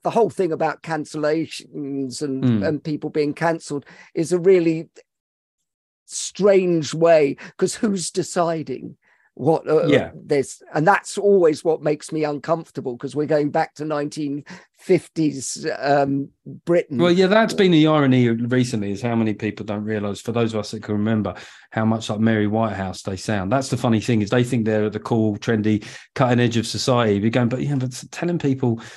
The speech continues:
Speaker 2: what not to say and that it's too rude or too, <laughs> too provocative. I mean, that was literally what the conser-, that's what the right wing used to say. That used to be the preserve of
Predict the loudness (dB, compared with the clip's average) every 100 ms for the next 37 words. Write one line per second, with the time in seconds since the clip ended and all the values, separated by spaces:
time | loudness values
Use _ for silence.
0 | -20 -20 _ _ _ -8 0 0 2 2
1 | 2 0 -2 -2 2 4 4 4 2 0
2 | -4 0 2 2 4 4 4 4 2 0
3 | 0 2 2 0 -8 -12 -20 -14 -4 0
4 | 0 0 0 0 0 0 2 0 -2 -14
5 | -16 -14 -8 2 4 4 4 4 4 4
6 | 4 2 2 4 4 2 0 0 0 0
7 | 2 2 4 2 4 4 4 4 4 4
8 | 2 -4 -4 -2 0 2 0 0 0 0
9 | 0 2 2 2 0